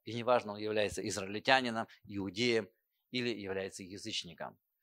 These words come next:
И если ты верующий, то вот это благословение, оно также принадлежит тебе, то оно распространяется на тебя, и оно может осуществиться в тебе. Это настолько потрясающе. Из одного человека, человека веры.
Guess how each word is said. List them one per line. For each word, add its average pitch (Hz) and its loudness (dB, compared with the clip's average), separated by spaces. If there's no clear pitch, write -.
И 120 -4
если 143 0
ты 139 -2
верующий, 135 -2
то 117 -4
вот 110 -2
это 107 0
благословение, 110 -2
оно 95 -6
также 98 0
принадлежит 87 -10
тебе, 82 -8
то 113 8
оно 117 4
распространяется 107 -2
на 104 -8
тебя, 95 0
и 120 2
оно 107 2
может 113 -4
осуществиться 104 -4
в - -12
тебе. 87 -8
Это 107 -6
настолько 135 0
потрясающе. 107 2
Из 110 -2
одного 123 4
человека, 117 4
человека 113 4
веры. 98 0